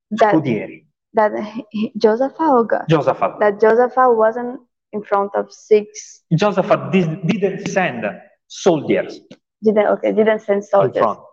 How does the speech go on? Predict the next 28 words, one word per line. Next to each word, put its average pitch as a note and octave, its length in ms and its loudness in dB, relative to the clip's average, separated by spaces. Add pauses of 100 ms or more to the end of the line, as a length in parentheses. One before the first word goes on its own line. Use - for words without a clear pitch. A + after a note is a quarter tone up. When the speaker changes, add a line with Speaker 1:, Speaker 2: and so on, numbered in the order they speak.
Speaker 1:
in G#2+ 160 -10
front G2 280 -4
of G3+ 200 -2
Speaker 2:
Do - 120 2
Speaker 1:
the F3+ 120 4
Speaker 2:
you F3 40 0
know, G3 200 0
Speaker 1:
exercise. G3 420 -2 (420)
Speaker 2:
sapete F3+ 520 -2
chi - 200 0
ha D#3 80 2
mandato C3 400 -10
Josaphat? A#2+ 460 -6 (320)
Speaker 1:
Do G#3+ 160 6
you A3+ 80 2
know A3 240 0
who A3 300 -4
Josaphat G#3 460 2
sent? A3+ 360 -2 (640)
Speaker 2:
Un C3 240 -2
gruppo F#3+ 560 -2 (300)
di C#3 140 -6
cantanti. - 720 -4 (160)
Speaker 1:
A A3 140 2
group G3+ 420 0 (200)
of G#3 160 -4
singers. G#3+ 480 -2 (560)
Singers? C4+ 360 -6